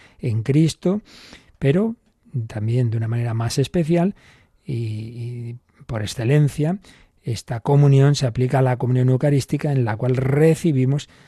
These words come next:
al mismo Cristo, no solo como Dios, sino como hombre, y además todo esto está unido al aspecto sacrificial. Comulgar es recibir al Cristo que se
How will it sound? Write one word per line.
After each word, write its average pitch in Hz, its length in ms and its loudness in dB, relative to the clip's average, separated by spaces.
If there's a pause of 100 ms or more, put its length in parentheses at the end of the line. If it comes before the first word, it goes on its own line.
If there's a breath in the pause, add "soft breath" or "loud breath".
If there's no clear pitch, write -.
(220 soft breath)
al 113 160 -4
mismo 123 400 0
Cristo, 131 420 -4
no 120 120 0
solo 120 240 -2
como 123 200 0
Dios, 123 220 2
sino 110 300 -4
como 151 340 0
hombre, 127 320 0
y 139 140 0
además 123 420 0 (400 loud breath)
todo 123 220 -2
esto 120 200 -4
está 127 220 -4
unido 131 380 4
al 123 80 2
aspecto 123 500 -4
sacrificial. 120 920 -6
Comulgar 147 680 0
es 120 160 0
recibir 117 460 -4
al 101 240 -8
Cristo 180 580 -4
que 139 160 -4
se 139 320 0